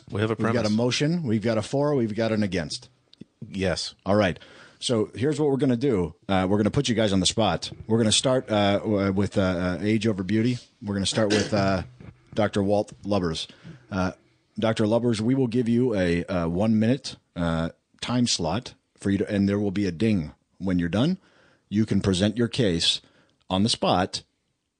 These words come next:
Speaker 2: as to why we should send these patients home with Narcan kits. Are you ready, Doctor Lubbers?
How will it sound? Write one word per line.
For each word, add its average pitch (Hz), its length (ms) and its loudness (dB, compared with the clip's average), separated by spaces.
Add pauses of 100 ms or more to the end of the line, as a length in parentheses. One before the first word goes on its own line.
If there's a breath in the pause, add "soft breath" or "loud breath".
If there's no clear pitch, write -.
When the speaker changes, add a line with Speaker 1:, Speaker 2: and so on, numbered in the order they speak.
(320)
Speaker 2:
as 95 220 0
to 101 100 0
why 92 480 2
we 85 160 -6
should 82 220 -2
send 82 220 0
these 80 100 -2
patients 80 380 -4
home 71 340 -4
with - 300 -8 (120)
Narcan 69 380 -4
kits. - 320 -4 (320)
Are 90 100 0
you 110 140 2
ready, 117 260 2
Doctor 104 300 -2
Lubbers? 87 420 -4